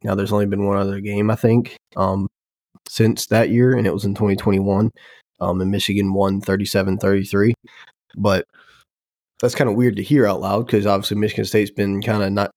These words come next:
not the team that what they were. I mean, I remember they were top ten team years and years ago.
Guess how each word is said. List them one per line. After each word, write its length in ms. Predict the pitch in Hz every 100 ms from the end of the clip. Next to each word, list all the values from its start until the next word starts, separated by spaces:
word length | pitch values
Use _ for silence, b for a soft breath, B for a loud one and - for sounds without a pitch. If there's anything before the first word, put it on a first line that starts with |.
| _ _ -
not 140 | 101
the 60 | -
team 240 | 110 107
that 100 | 101
what 100 | 101
they 120 | 101
were. 360 | 104 139 131 107
I 40 |
mean, 200 | 107 101 107 _ -
I 40 |
remember 300 | 104 104 117
they 100 | 98
were 240 | 113 127 98 - _ -
top 200 | 101 87
ten 180 | 113 98
team 260 | 135 131
years 260 | 101 110 107
and 80 | 101
years 200 | 120 113
ago. 260 | 104 104